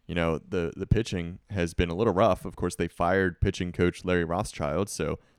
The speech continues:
they thought it was bad enough to get rid of their pitching coach. So, yeah, they, they've got some issues, and they got some things they need to work out if they're going to, uh, turn this around and end up getting that wild card spot back, because right now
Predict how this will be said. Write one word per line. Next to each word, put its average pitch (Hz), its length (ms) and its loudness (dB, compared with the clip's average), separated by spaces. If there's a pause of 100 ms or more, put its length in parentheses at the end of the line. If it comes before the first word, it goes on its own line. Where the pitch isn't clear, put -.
they - 60 -6
thought 92 180 2
it 95 40 2
was 90 80 0
bad 92 240 4
enough 90 220 -4
to - 60 -14
get 95 120 0
rid 95 80 0
of 92 80 -2
their 82 80 -2
pitching 98 320 0
coach. 80 320 0
So, 98 80 0
yeah, 98 240 4
they, 95 160 0
they've 131 220 0
got 202 160 6
some 160 160 4
issues, 101 340 6
and 104 80 -2
they 107 80 6
got 127 140 6
some 131 160 -4
things 131 160 2
they 117 100 4
need 113 140 2
to 110 40 4
work 98 220 6
out 95 300 6 (440)
if - 120 -10
they're 95 100 2
going 90 260 2
to, 92 240 4
uh, 82 160 4
turn 98 180 2
this 90 160 -2
around 90 240 2
and 85 120 -4
end 92 160 -2
up 90 160 0
getting 87 240 0
that 82 180 -2
wild 80 240 2
card 82 160 -4
spot 80 320 -2
back, 78 280 -4
because - 260 -6
right 113 160 2
now 104 320 0